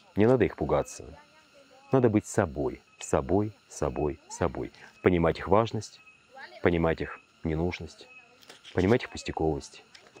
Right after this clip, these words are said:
понимать их приятность, понимать, что они могут быть источником страха.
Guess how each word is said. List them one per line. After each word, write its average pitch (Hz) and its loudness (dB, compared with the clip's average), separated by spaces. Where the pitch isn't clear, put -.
понимать 80 0
их - -8
приятность, - -2
понимать, 90 2
что - -4
они 78 0
могут 78 -2
быть 73 -6
источником 73 -8
страха. - -8